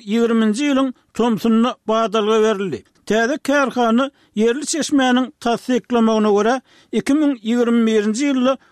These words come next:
ulanmaga berilmeli. Emma onuň guruluşygy pandemiýa wagtynda ýoly baglanan daşary ýurt hünärmenleri getirilmeli enzamlaryň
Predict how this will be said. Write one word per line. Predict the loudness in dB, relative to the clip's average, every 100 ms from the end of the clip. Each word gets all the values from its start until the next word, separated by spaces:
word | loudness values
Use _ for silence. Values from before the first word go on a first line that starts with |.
| _
ulanmaga | 0 2 2 0 0 0 -4 -4
berilmeli. | -2 0 0 0 0 -2 -4 -6 _
Emma | 0 2 0 -2
onuň | -2 0 0 0
guruluşygy | 0 0 -2 0 0 -2 -8 _ -4
pandemiýa | -2 -2 0 0 2 2 0
wagtynda | -2 -2 0 0 0 -6 _ -2
ýoly | 0 0 0
baglanan | 0 -2 0 0 0 0 -6 _ _
daşary | -2 0 0 0
ýurt | -2 -2 -2
hünärmenleri | 0 2 2 2 0 0 0 -4 _ -4
getirilmeli | -2 -2 -2 0 0 0 0
enzamlaryň | 0 2 0 2 2 0